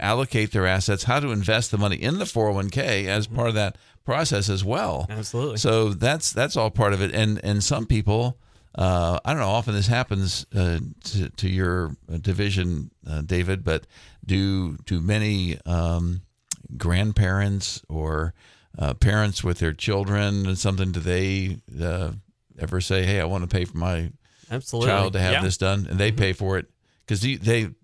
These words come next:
Speaker 1: lot of people listening would say, "Well, I don't need Everyday Stewards, so I'm gonna stop listening." Well, you may wanna keep listening because there, there are people that you know either related to, or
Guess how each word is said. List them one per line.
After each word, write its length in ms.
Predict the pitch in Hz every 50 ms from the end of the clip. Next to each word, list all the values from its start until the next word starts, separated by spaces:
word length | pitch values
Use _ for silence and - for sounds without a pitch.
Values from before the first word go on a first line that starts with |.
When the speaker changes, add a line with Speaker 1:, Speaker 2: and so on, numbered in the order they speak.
| - - - -
Speaker 1:
lot 160 | 98 104 135 156
of 80 | -
people 200 | - 131 - 113 117
listening 340 | 139 135 - 117 110 104
would 100 | 101 95
say, 140 | - 107 101
"Well, 120 | 98 98 104
I 120 | 117 120
don't 200 | 117 110 98 78
need 240 | 92 98 95 90 90
Everyday 280 | 92 95 90 87 82 85
Stewards, 300 | - - 92 92 90 87
so 60 | 101
I'm 60 | 95
gonna 80 | 98 90
stop 240 | - 92 80 76 -
listening." 320 | 98 95 - - 78 82
Well, 280 | 98 104 104 107 104 - _ - - - _ _
you 120 | - 101
may 100 | 113 127
wanna 200 | 156 143 131 104
keep 200 | 92 - 127 104
listening 360 | 98 117 127 123 - 104 104 101
because 320 | 101 90 107 98 95 95
there, 180 | 101 95 95 101 - 92
there 240 | 98 98 98 95 - - -
are 140 | 92 101 92
people 320 | 101 104 113 117 123 107
that 300 | 95 80 95 95 - -
you 80 | 101 101
know 480 | 101 107 120 120 110 101 101 104 104 - - _ _ - -
either 160 | 92 101 98
related 380 | 90 92 110 143 190 220 165 113
to, 260 | - 104 92 101 104
or 340 | - 113 135 139 131 120 113